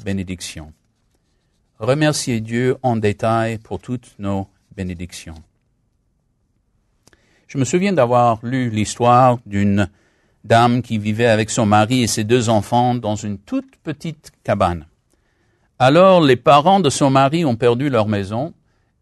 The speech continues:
et ils devaient venir habiter avec la famille dans leur petite, toute petite maison, cabane. Et c'était trop. Les parents toussaient,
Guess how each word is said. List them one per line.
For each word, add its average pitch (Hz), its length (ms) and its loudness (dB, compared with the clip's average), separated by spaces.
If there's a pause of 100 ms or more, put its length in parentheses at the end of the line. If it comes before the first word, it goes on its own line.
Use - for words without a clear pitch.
et 113 160 -6
ils 113 60 -6
devaient 117 260 -2
venir 113 420 -4
habiter 113 680 -6 (120)
avec 107 460 -2
la 98 200 -4
famille 110 460 0
dans 95 180 -2
leur 95 220 0
petite, - 560 -10
toute 254 240 -2 (160)
petite 113 460 -10 (260)
maison, 95 380 -6
cabane. 90 480 -6 (580)
Et 117 140 -2
c'était 110 320 -4
trop. 87 320 -16 (880)
Les 104 180 -2
parents 107 520 2
toussaient, 143 840 0